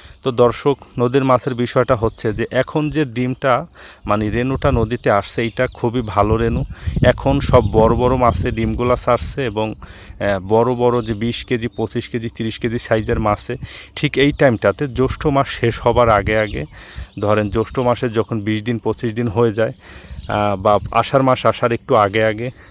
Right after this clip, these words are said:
এইরকম সময়টাতে বা মাঝামাঝিতে এই টাইমটাতে আসলে বড় বড় মাছের ডিম ছেড়ে দেয়।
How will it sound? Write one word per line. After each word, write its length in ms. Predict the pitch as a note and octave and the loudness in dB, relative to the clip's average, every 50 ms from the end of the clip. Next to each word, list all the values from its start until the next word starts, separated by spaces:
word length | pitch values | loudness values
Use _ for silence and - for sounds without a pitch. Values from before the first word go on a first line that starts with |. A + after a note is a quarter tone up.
| - - - | -16 -14 -4
এইরকম 380 | - C#3 D3+ D#3 E3 - E3 D3+ | -2 0 2 2 2 0 -2 -4
সময়টাতে 520 | - - B2 A#2 A2 F#2+ - G#2 F#2 A#2 | -4 -2 0 0 0 2 0 0 2 4
বা 120 | A2+ A#2+ A#2 | 4 4 4
মাঝামাঝিতে 680 | A2+ G#2+ G#2+ G#2 A#2 B2 B2 A#2 A2 A2 A#2 - C3+ | 4 2 2 2 2 2 2 2 2 0 -2 -2 0
এই 180 | B2 A#2 B2 B2+ | 0 0 0 -2
টাইমটাতে 500 | - C#3+ C3 B2+ B2+ - C3+ B2 - C3 | -2 -2 -2 0 -2 -4 -6 -4 -4 -6
আসলে 240 | B2 - - C3+ A#2 | -8 -6 -6 -6 -4
বড় 300 | G#2 G#2+ A2+ A#2 B2 A#2+ | 0 2 2 2 2 0
বড় 200 | A#2 B2 B2 B2+ | -2 -2 -2 0
মাছের 340 | B2 G#2+ G2 - - A2 | 0 0 -2 -2 -6 -6
ডিম 140 | G2+ G#2 G2+ | -6 -6 -6
ছেড়ে 260 | - - G2 F#2 G2 | -4 -4 -4 -4 -4
দেয়। 160 | F#2 F#2+ G2 | -4 -4 -6